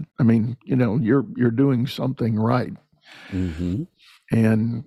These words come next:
Speaker 1: and I don't mean just topside revenue. I mean literally making a profit margin and moving the business forward. That's a win you ought to be able to celebrate. Now, is it as, as rich a reward as you're hoping for? Maybe not,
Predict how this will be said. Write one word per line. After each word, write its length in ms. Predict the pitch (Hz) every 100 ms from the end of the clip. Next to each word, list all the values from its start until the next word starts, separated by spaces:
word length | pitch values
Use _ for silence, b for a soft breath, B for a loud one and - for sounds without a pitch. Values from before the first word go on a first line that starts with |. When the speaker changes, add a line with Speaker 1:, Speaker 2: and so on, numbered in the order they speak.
| _ _
Speaker 1:
and 160 | 117 123
I 60 |
don't 140 | 135 127
mean 140 | 123
just 220 | 117 107
topside 460 | - 127 160 123 110
revenue. 400 | 117 127 120 113
I 60 |
mean 360 | 117 117 113 113
literally 480 | 120 123 123 117 110
making 420 | 110 107 123 113
a 100 | 104
profit 440 | 131 147 123 120
margin 600 | 104 107 110 110 113 127 107
and 180 | 113
moving 360 | 113 117 120 110
the 60 | 104
business 500 | 107 120 117 117 -
forward. 720 | - 127 131 135 117 120 - B B B B B B 254 311 -
That's 400 | - 135 151 -
a 60 | 135
win 400 | 120 139 165 127
you 200 | 123 113
ought 120 | 127
to 60 | 131
be 200 | 107 120
able 200 | 117 117
to 100 | 101
celebrate. 640 | - 156 151 - - -
Now, 420 | 135 139 131 135 131 -
is 220 | 117 -
it 100 | 120
as, 560 | 113 113 104 - - - _ _ -
as 220 | 101 110
rich 640 | 135 120 131 151 - - -
a 200 | - 120
reward 560 | 123 131 131 139 160 170
as 200 | 143 127
you're 240 | 143 135
hoping 320 | 143 156 170
for? 320 | 151 170 196 175
Maybe 280 | 123 117
not, 340 | 113 127 151